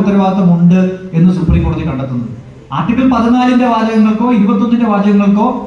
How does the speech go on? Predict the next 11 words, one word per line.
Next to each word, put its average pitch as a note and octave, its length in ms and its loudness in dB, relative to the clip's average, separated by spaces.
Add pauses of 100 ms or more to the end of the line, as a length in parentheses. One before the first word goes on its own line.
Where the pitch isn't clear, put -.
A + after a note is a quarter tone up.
(220)
ആ - 20 -2 (100)
കേസിന് G3+ 380 2
മുമ്പോ F#3+ 200 4 (120)
ശേഷമോ F#3 340 2 (100)
ഒരു D#3+ 180 2
മാറ്റവും C#3+ 380 0
ഉണ്ടാകുന്നില്ല. A#2 380 -4 (1040)
അങ്ങനെ E4 380 2
ഒരു D4 120 2 (300)
അവകാശം A#3+ 460 0 (100)
തങ്ങൾക്കുണ്ട് F3+ 600 4